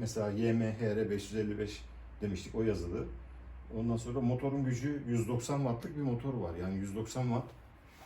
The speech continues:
e, ve sekiz amper bir motor var. Bak-, bakın biz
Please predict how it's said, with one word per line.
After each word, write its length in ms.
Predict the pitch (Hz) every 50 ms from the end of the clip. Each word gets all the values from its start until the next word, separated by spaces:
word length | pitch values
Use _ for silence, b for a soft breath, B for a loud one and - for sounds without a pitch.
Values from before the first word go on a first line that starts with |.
| B -
e, 160 | 104 104 110 117
ve 80 | 123
sekiz 360 | 120 - 120 117 117 139 131
amper 300 | 139 120 107 - 117 139 143 135 117 117
bir 40 |
motor 320 | 117 107 104 104 120 131 135
var. 240 | 123 123 143 127 113
Bak-, 200 | 110 113 110 107
bakın 240 | 110 117 127 131
biz 220 | 123 117 117 -